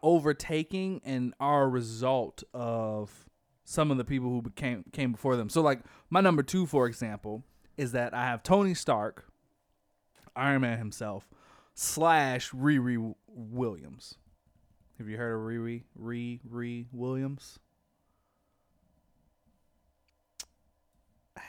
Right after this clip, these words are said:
Speaker 2: have, but remind me.
Speaker 1: Okay, so here we go. All right, so Tony Stark. We all know Tony
Speaker 2: You
Speaker 1: Stark.
Speaker 2: only have one in the slot, man.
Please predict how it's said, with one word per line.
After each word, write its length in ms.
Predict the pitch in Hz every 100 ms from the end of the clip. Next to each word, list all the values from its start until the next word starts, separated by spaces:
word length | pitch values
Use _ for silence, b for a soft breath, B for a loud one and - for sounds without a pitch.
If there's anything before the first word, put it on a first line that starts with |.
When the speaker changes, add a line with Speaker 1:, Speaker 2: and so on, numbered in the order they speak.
| -
Speaker 2:
have, 320 | 151 156 120
but 140 | 120
remind 480 | 117 151 135 139 113
me. 80 | 113 117
Speaker 1:
Okay, 260 | 127 120 101
so 120 | 131
here 140 | 135 135
we 60 |
go. 200 | 117 101 -
All 80 | 139
right, 100 | 120
so 100 | 123
Tony 260 | 135 208 180
Stark. 400 | - 139 123 - b b b
We 80 | 170
all 120 | 202 180
know 100 | 156
Tony 260 | 165 147
Speaker 2:
You 40 | 131
Speaker 1:
Stark. 300 | 135 120 120
Speaker 2:
only 120 | 269
have 160 | 190
one 320 | 123 120 156 165
in 140 | 139
the 80 | 123
slot, 360 | - 151 165
man. 460 | 131 123 160 185